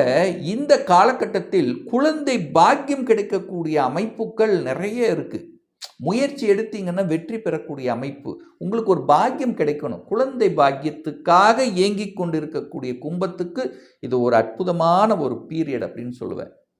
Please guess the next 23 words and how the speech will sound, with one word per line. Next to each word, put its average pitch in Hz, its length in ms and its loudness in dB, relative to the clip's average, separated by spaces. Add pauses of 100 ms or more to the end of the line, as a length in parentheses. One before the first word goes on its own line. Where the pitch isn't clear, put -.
(640)
அஞ்சு 285 400 6
ஒன்பது 247 280 8
கனெக்ட் 226 340 2
ஆனாலே 220 380 6
அங்க 220 160 0
இறைவனுடைய 208 680 2
அனுகிரகம் 180 680 0
உங்களுக்கு 147 340 -4
கிடைக்கப் 170 420 -2
பெறுகிறது. 131 460 -2 (200)
குலதெய்வத்தின் 226 920 0
ஆசீர்வாதம் 175 960 0
உண்டு. 131 240 -6 (140)
குலதெய்வத்தை 226 600 -2
சென்று 143 420 -4
வழிபடுவது, 135 540 -4 (200)
முன்னோர்களின் 185 680 0
ஆசீர்வாதம், 127 800 -2 (400)
பெயரையும் 233 480 6
புகழையும் 185 520 2
கொடுக்கக்கூடிய 127 800 -6 (420)
பதவி 262 520 6
கிட்டும். - 580 -4